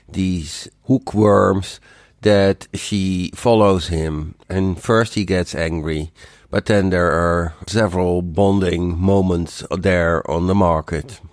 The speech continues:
And then we get into the next piece of the episode, the piece where Walter is lost. He tries to phone Peter, but doesn't get the order of the numbers right, and is very sad. And we get some very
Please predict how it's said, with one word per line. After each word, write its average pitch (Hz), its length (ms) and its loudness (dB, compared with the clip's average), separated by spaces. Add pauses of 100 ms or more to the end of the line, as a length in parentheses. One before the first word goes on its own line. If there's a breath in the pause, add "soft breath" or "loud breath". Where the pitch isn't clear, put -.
(220 soft breath)
And 113 120 2
then 117 160 4
we 110 100 2
get 101 240 2
into 95 260 0
the 90 140 0
next - 720 -4
piece 117 260 0
of - 520 -4
the 98 120 2
episode, 92 640 0 (240)
the 110 160 2
piece 92 400 -4
where 85 520 2
Walter 90 420 0
is 92 240 -4
lost. 101 520 2
He 110 140 0
tries 104 320 0
to 85 100 -8
phone 107 380 2
Peter, 92 640 0 (160)
but 110 140 2
doesn't 92 420 0
get 87 360 -6
the 92 280 -4
order 85 600 0
of 82 400 -2 (100)
the 92 260 -2
numbers 104 480 2
right, 78 480 -2
and 92 200 -4
is 95 220 -2
very 95 480 2
sad. 78 640 -2
And 90 180 0
we 90 120 -4
get 92 260 -2
some 95 480 0
very 95 640 2